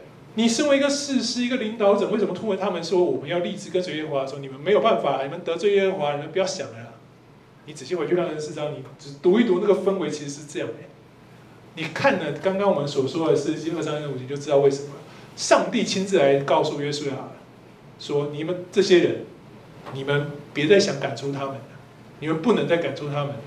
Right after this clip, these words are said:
约书亚记，约书亚在十九节，二十四章十九节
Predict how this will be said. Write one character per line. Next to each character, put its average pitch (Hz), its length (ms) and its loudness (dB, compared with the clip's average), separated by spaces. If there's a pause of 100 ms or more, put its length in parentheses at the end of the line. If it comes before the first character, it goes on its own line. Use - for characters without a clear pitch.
(4000)
约 208 120 10
书 226 100 8
亚 240 100 8
记， 196 280 2 (240)
约 190 120 6
书 196 120 8
亚 180 80 8
在 170 100 4
十 143 240 0
九 143 240 6
节， 117 240 -4
二 165 80 4
十 156 60 4
四 175 180 -2
章 160 240 -2
十 - 140 -6
九 143 180 2
节 113 140 -4